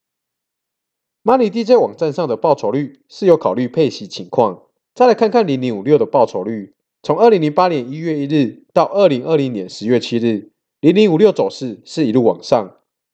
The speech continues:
代表报酬率都是一直往上。零零五六的报酬率是九十九点五六percent，所以除了股息之外，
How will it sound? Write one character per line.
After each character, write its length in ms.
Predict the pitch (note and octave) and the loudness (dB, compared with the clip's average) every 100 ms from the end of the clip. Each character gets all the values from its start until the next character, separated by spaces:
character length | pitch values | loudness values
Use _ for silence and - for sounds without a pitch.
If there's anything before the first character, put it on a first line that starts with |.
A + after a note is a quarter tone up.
| - | 0
代 120 | B3+ | 2
表 120 | C#4 | 4
报 180 | F3+ G#3 | 2 2
酬 140 | D#3+ | 0
率 320 | D3 F3 - _ | -2 -2 -8 _
都 120 | - D3+ | -6 -4
是 140 | D3+ | -4
一 60 | C#3+ | -6
直 120 | A#2 | -4
往 200 | F#2 E2+ | -6 -6
上。 380 | - A#2+ F2+ - _ _ _ _ _ _ _ _ _ _ | -4 -4 -4 -16 _ _ _ _ _ _ _ _ _ _
零 140 | - F#3 | 0 4
零 160 | A3 | 4
五 40 | F3+ | 6
六 140 | A3+ | 4
的 60 | F#3+ | 4
报 180 | G#3 G3 | 0 0
酬 140 | C3+ | -2
率 340 | D3+ C#3+ - _ | -4 -6 -12 _
是 180 | - E3 | -10 -4
九 160 | B2 | -2
十 100 | - | -2
九 140 | - A2 | 0 2
点 180 | A2 | 0
五 80 | F2+ | -2
六 100 | A2 | -2
percent， 500 | A2 F#2 A2+ F#2+ - _ _ _ _ _ | -2 0 0 0 -4 _ _ _ _ _
所 180 | - A3 | 0 4
以 120 | G#3+ - _ | 4 2 _
除 160 | D#3+ D#3+ | -2 0
了 80 | |
股 180 | D#3 A#2+ | 0 -4
息 160 | F#2+ A2 | -10 -14
之 140 | - | -2
外， 200 | D#3+ F3 | 0 0